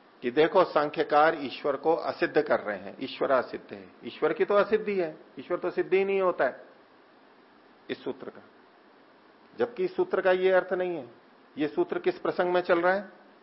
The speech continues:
प्रत्यक्ष के संदर्भ में। और हमने जो प्रत्यक्ष की परिभाषा की, सूत्रकार कहना चाह रहे हैं, इसमें दोष नहीं है, "न दोषः, अदोषः", और फिर अब ये कह रहे हैं "ईश्वरा सिद्ध है"।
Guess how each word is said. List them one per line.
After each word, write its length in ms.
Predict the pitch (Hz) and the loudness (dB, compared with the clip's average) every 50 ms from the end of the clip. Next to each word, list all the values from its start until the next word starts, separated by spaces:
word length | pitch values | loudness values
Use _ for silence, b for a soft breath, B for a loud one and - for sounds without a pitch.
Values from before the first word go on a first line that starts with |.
| _ _ - - - - - - - - - - - - - - _ - - - - - | _ _ -20 -20 -20 -20 -20 -20 -20 -20 -20 -20 -20 -20 -20 -20 _ -20 -20 -20 -6 -2
प्रत्यक्ष 500 | - 170 170 - - 214 208 208 - - | 0 0 0 2 4 4 4 4 2 -2
के 180 | - - 202 196 | 2 4 4 4
संदर्भ 460 | 190 - 185 170 165 165 151 143 131 | 6 4 2 2 2 2 2 2 0
में। 220 | 117 104 98 95 - - - - | -2 -4 -6 -8 -12 -16 -14 -2
और 320 | - 151 160 165 - 127 120 117 | 0 0 2 2 -2 -4 -8 -6
हमने 400 | 104 107 113 123 143 175 208 214 | -6 -6 -4 0 2 2 2 6
जो 140 | 214 220 | 6 4
प्रत्यक्ष 480 | 214 214 - 175 - - 190 175 - - | 4 4 2 -2 0 0 -2 -2 -2 -4
की 100 | 170 170 | -6 -4
परिभाषा 520 | - 160 143 143 139 139 135 131 139 135 | -2 -2 -2 0 0 0 0 0 -2 -4
की, 180 | 131 - 147 143 | -4 -4 -8 -10
सूत्रकार 500 | 131 - 127 - 127 131 - 135 131 127 | -10 -12 -14 -12 -12 -8 -4 -4 -4 -4
कहना 320 | 123 123 120 117 123 120 | -4 -6 -6 -6 -6 -8
चाह 200 | 117 - 131 113 | -8 -6 -6 -4
रहे 180 | 110 117 135 151 | -4 -4 -4 -6
हैं, 120 | 170 160 B B B B B B - | -6 -8 B B B B B B -14
इसमें 240 | - - - 190 175 | -12 -2 -2 -2 2
दोष 360 | 147 190 208 220 214 214 214 | 6 6 8 8 6 4 2
नहीं 200 | 202 196 190 180 | 0 0 0 0
है, 220 | 156 113 - - - - - | -2 -2 -4 -8 -16 -12 -2
"न 200 | 131 156 175 175 | 2 4 4 6
दोषः, 540 | 170 170 165 160 151 - 160 147 151 151 147 | 6 4 2 2 2 0 0 2 2 2 2
अदोषः", 720 | 143 - 151 151 147 170 165 160 160 180 160 151 160 156 143 - B B B B B B - | 2 2 2 2 2 2 0 0 0 0 0 2 2 2 0 0 B B B B B B -8
और 60 | 139 | -4
फिर 180 | - 175 165 | 0 2 4
अब 100 | 160 156 | 4 4
ये 120 | 160 156 147 | 4 0 0
कह 120 | - 143 | 2 2
रहे 140 | 135 135 139 | 2 2 0
हैं 80 | 143 135 | -2 -4
"ईश्वरा 340 | 120 - - 131 120 120 | -6 -6 -4 -2 0 -2
सिद्ध 280 | 113 - 113 95 - - | -2 -4 -8 -12 -10 -12
है"। 180 | 101 98 101 | -12 -12 -14